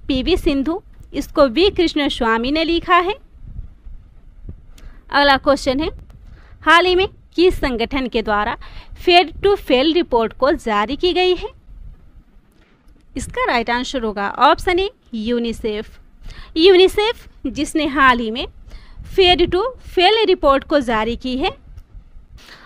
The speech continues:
और इस रिपोर्ट के अनुसार दो वर्ष या उससे कम उम्र के बच्चों को वह पोषक तत्व या भोजन नहीं मिल पा रहा जिनकी उन्हें आवश्यकता है और जिनसे उनका ग्रोथ हो सके।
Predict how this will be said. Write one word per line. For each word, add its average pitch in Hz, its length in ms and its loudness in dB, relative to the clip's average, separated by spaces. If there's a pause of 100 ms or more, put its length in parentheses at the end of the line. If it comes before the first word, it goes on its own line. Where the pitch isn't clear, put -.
(100)
और 302 140 0 (140)
इस 392 220 2
रिपोर्ट 294 440 2
के 370 80 -2
अनुसार 359 540 4 (220)
दो 285 320 2
वर्ष 330 280 2 (280)
या 311 180 2
उससे 330 420 -4
कम 381 340 0
उम्र 339 260 0
के 330 180 0
बच्चों 240 400 -2
को 277 240 -4 (400)
वह 359 200 4
पोषक 320 440 2 (100)
तत्व 277 340 0 (120)
या 302 180 4
भोजन 302 460 2
नहीं 240 320 -4
मिल 247 260 -4
पा 320 200 4
रहा 330 260 2 (280)
जिनकी 339 360 4
उन्हें 381 280 4 (120)
आवश्यकता 339 640 2
है 370 180 2 (720)
और 302 200 6
जिनसे 320 400 2
उनका 277 460 0 (120)
ग्रोथ 262 420 0
हो 262 300 2
सके। 208 380 -6